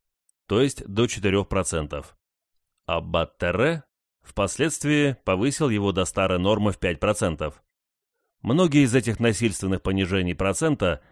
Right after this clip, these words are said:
как предполагалось, имели в виду подготовить сокращение процента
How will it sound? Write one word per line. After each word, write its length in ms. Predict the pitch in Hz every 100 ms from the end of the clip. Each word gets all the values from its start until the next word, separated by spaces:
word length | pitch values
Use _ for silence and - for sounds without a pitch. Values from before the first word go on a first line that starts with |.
| _
как 180 | - 104
предполагалось, 840 | 101 95 107 104 101 95 85 82 -
имели 380 | 107 139 151 123
в 40 |
виду 280 | 101 110 151
подготовить 580 | 117 98 98 - 110 98
сокращение 640 | 101 101 98 95 87 87
процента 640 | 95 90 143 139 131